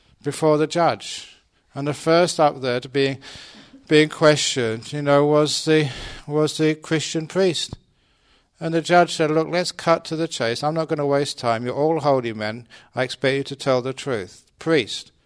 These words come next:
were you gambling?" And very quickly, he looked up to the heavens, said, "God forgive me." "No," <laughs> he said. "Okay, get down."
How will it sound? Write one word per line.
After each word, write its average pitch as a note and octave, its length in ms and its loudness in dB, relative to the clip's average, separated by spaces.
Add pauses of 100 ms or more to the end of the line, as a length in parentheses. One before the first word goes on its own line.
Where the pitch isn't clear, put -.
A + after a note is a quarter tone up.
(260)
were C3+ 180 2
you D3 120 0
gambling?" C#3+ 520 2 (1600)
And A#2+ 100 -14
very E3+ 180 2
quickly, D#3+ 440 -4
he B2 140 -8
looked C#3 200 -6
up C#3 140 0
to C#3+ 80 -8
the C3+ 80 -4
heavens, G2 580 -6 (400)
said, A2 220 -14
"God C3 180 -2
forgive A#2 300 -8
me." G2+ 220 -16 (160)
"No," C#3+ 420 10 (560)
<laughs> - 600 -20
he A#2 80 -8
said. G#2 320 -4 (1000)
"Okay, C3+ 300 2
get C3 240 0
down." A2 340 -2